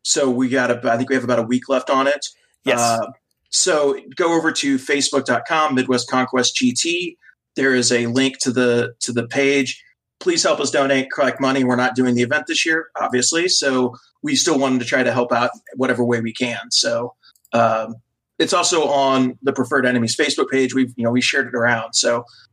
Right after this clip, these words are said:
Speaker 2: Yeah,
Speaker 1: uh,
Speaker 2: I'll, I'll post it again.
Speaker 1: Yeah.
Speaker 2: Um,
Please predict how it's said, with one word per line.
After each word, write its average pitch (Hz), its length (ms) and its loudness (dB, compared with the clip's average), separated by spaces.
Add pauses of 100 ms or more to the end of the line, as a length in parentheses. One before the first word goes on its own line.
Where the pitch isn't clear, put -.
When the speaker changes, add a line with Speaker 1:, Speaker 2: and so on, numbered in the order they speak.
Speaker 2:
Yeah, 127 200 2
Speaker 1:
uh, 117 220 2
Speaker 2:
I'll, 170 160 4
I'll 180 100 2
post - 380 -4
it 143 80 0
again. 143 420 2
Speaker 1:
Yeah. 143 80 -2 (560)
Speaker 2:
Um, 107 560 0